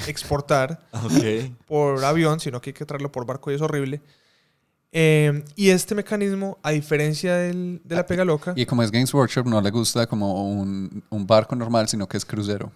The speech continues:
Speaker 1: <laughs> hecho de oro sólido. Em, esta, el mecanismo es distinto. La pega loca lo que hace es que, digamos que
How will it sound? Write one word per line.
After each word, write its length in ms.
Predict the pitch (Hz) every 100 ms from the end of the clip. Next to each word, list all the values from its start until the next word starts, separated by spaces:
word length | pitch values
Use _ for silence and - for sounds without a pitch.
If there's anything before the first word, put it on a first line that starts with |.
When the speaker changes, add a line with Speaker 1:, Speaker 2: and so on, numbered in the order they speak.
| - - - 123 -
Speaker 1:
<laughs> 520 | 180 - - - 135
hecho 240 | 147 156
de 120 | 131 -
oro 240 | 131 139
sólido. 380 | - 135 131 147 - - - - - - -
Em, 500 | 160 151 147 143 123 - _ _ _ _ _ - -
esta, 800 | 175 156 190 180 180 175 175 -
el 120 | 160
mecanismo 320 | 160 156 147 160
es 40 |
distinto. 360 | 170 156 127 -
La 120 | 143
pega 160 | 143 147
loca 200 | 160 208
lo 120 | 196
que 120 | -
hace 300 | 175 214 240 -
es 160 | 147
que, 400 | - 170 170 170 _ _ _ _
digamos 320 | 156 143 160
que 300 | - 156 135